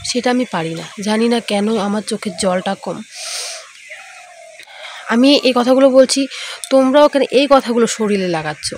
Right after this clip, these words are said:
আমি বুঝি না। আমি একটা কথা বললে কেন তোমরা অন্যকে dedicate করো কথার মধ্যে? আমি জানি না, আমি কি আমার মুখ দিয়ে কি কোনো কথা বলতে পারবো না? একটা ভালো, একটা মন্দ, যে কোনো একটা কথা বলি, তোমরা অন্যের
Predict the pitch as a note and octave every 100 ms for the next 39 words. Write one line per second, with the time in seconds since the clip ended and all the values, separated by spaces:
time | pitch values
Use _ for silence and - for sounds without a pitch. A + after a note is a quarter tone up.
0 | - A#3+ A#3 A3 G3 G#3 D3 - - -
1 | - - F#3 A3 B3 B3 G3+ B3 A3 G3+
2 | A3+ G#3+ G#3 G#3 - B3 C4+ C#4 C4+ C#4
3 | B3 A#3+ B3+ C4+ - D4 B3 - A3+ A#3+
4 | A#3 A#3+ - G3 F3 F3 G3 F3+ E3 -
5 | - A#3+ C4+ C4+ C4 A3 F3 - A#3+ C4
6 | C#4+ C4+ C4+ B3 G#3+ A#3 B3 B3+ A#3 A#3
7 | E3+ E3+ A3 B3+ B3+ A#3+ A#3+ G3+ E3 -
8 | - - - - - - - - - -
9 | D4 E4 A#3+ - G#3+ G#3+ A3 A3 G#3 G#3
10 | A#3+ G#3+ G#3 G3+ A3 A3+ D#4 D4+ D4+ -
11 | C4+ A#3+ B3 A#3+ A#3+ C#4 A#3+ G#3 A3 A3
12 | A#3+ A#3+ C4 D4